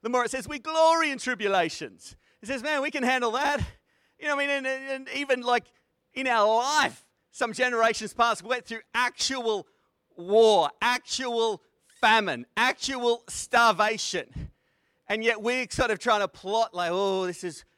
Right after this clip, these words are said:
oh, I don't think we're gonna get through this." You might say, "Christian, you don't understand." Hey, what I'm saying to you today is to counter some of the trash that you've been feeding yourself, you know what I mean, in the media and,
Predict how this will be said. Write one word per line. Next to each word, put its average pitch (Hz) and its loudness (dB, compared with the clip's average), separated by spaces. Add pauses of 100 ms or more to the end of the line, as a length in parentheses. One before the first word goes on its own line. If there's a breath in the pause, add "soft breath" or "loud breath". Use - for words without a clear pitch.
(200)
oh, 165 0
I 165 2
don't 185 -2
think 180 -10
we're 160 -18
gonna 160 -12
get 151 -10
through 151 -14
this." 127 -18 (580)
You 175 -12
might 160 -8
say, 165 -12
"Christian, 165 -14
you 151 -10
don't 156 -6
understand." 143 -10 (300)
Hey, 180 -2
what 180 2
I'm 202 0
saying 190 -4
to 190 -14
you 170 -10
today 165 -2
is 165 -10
to 185 -4
counter 175 -2 (300)
some 185 -6
of 175 -8
the 156 -6
trash 185 0
that 170 -4
you've 151 -6
been 156 -6
feeding 160 -8
yourself, 151 -4 (300)
you 180 -2
know 202 0
what 196 -2
I 202 -6
mean, 202 -6
in 185 -8
the 170 -8
media 185 -2
and, 180 0